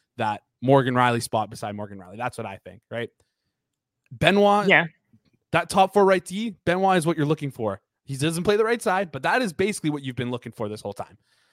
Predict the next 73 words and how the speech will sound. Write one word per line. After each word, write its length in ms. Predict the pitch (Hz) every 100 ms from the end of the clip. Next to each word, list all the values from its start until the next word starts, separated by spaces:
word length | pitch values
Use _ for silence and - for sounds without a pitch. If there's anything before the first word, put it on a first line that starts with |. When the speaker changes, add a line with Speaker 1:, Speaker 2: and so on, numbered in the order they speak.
| _ _
Speaker 1:
Um, 440 | 120 120 117 113 104 _ _ -
like, 220 | 123 - 127
you 220 | 127 139
want 280 | 143 180 -
someone 200 | 180 156
who's 180 | 160
big, 240 | 151 156 113
you 80 | 131
want 160 | 143
someone 180 | 151 135
who's 120 | 135
physical, 340 | - 147 117 110
and 180 | 131
guess 240 | 120 156 175
what? 120 | 139
He, 140 | 127 135
like, 220 | 139 _ _ _
he 120 | 165
can 120 | 170 220
contribute. 400 | 226 - 180 110
He 100 | 139
might 160 | 185
be 80 | 240
a 40 | 180
black 200 | 175 185
hole 140 | 180
on 80 | 151
offense, 300 | 127 175 180
but 100 | 135
again, 180 | 139 110
who 120 | 175
cares? 280 | - 175 143 -
I 140 | 170
don't, 160 | 214 185
I 120 | 135
do 120 | 165 156
not 200 | 147 -
care 120 | 117
about 180 | 92 _
that. 120 | - _ _ _ _ 135
I 60 |
do 140 | 151 160
not 120 | 147
care 160 | 147
about 200 | 135 127
that 200 | 120 113
one 140 | 107 110
bit. 180 | 104 _ _ -
And 80 | 170
then 80 |
finally, 460 | 170 - 185 190 123
this 180 | 139 -
is 80 | 185
the 80 |
most 240 | 180 170 -
important 380 | 147 147 131 135
part 80 |
Speaker 2:
He 40 | 220
had 60 |
Speaker 1:
here 80 | 214
that 60 | 151
Speaker 2:
three 120 | 196
Speaker 1:
I 20 |
Speaker 2:
good 160 | 165 156
Speaker 1:
think 140 | 147 147
Speaker 2:
offensive 320 | 147 139 123
looks 240 | 135 -
last 260 | 120 139 -
night, 220 | 104 104
which 160 | 131 -
is 80 | 120
funny. 300 | 131 110 110
Speaker 1:
It's 220 | 131